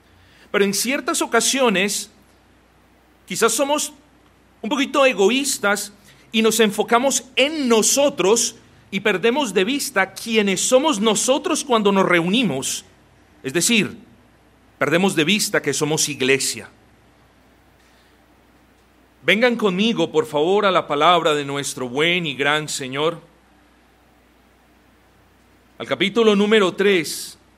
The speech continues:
de Efesios, Efesios capítulo tres, y vamos a leer tres versículos en esta mañana, catorce, quince y dieciséis. "Por esta causa doblo mis rodillas ante el Padre de nuestro Señor Jesucristo,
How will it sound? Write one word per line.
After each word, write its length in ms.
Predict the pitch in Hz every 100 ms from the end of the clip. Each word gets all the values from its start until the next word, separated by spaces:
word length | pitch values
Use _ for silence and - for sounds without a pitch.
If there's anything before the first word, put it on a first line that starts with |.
| _
de 320 | 117 143 156 143
Efesios, 720 | 131 202 208 202 156 147 147
Efesios 600 | 131 196 208 196 156 -
capítulo 560 | 139 151 165 196 156
tres, 480 | 151 165 190 - - _ _ _ _ _ _ _ _ _
y 80 | 135
vamos 240 | 175 240
a 40 | 240
leer 280 | 196 190 -
tres 240 | 190 170
versículos 800 | 180 160 - 208 147 147 139 -
en 120 | 135
esta 280 | 147 147 139
mañana, 500 | 127 131 139 127 110 - _ _ _ _ _ _ _ _ _ _ _ _ -
catorce, 640 | 139 - 202 233 226 196
quince 520 | - 214 214 190 160
y 100 | 139 123
dieciséis. 920 | 123 120 127 - 151 123 - - - _ _ _ _ _ _ _ -
"Por 120 | 135
esta 240 | 170 214
causa 420 | 202 208 226 - 208
doblo 300 | 214 220 208
mis 160 | 202
rodillas 560 | 170 165 208 180 220 208
ante 300 | 175 170 156
el 140 | 147
Padre 440 | 147 196 208 208 180
de 100 | 160
nuestro 540 | 156 185 214 - 196
Señor 460 | - 151 156 180 160
Jesucristo, 720 | 156 131 - 202 196 - 254